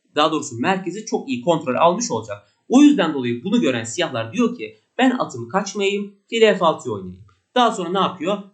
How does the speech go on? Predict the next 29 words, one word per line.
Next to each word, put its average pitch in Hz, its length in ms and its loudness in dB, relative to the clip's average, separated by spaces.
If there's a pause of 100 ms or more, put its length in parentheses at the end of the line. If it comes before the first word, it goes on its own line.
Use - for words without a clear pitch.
Kale 135 400 0
E 196 220 4
bir 214 60 -2
oynuyor, 131 320 2
atı - 180 -6
açmaz - 380 -8
alıyor. 214 400 -2 (240)
Daha 208 160 4
sonra - 200 -6
at 202 220 2
kaçtıktan 123 440 -8
sonra 92 320 -16
kale 208 220 0
çarpı 196 340 -4
D 196 200 -4
dört 196 200 -4
oynanıyor 196 440 -2 (300)
ve 120 200 -4
D 180 120 4
altı 120 320 -2
sürüşü, 165 440 -4 (440)
dikkat 139 280 -2
edin, 180 380 -4 (240)
beyazların 135 640 2
D 135 160 4
altı 120 240 0
sürüşünü 107 400 -12
engellemek 170 540 0
için 208 300 -8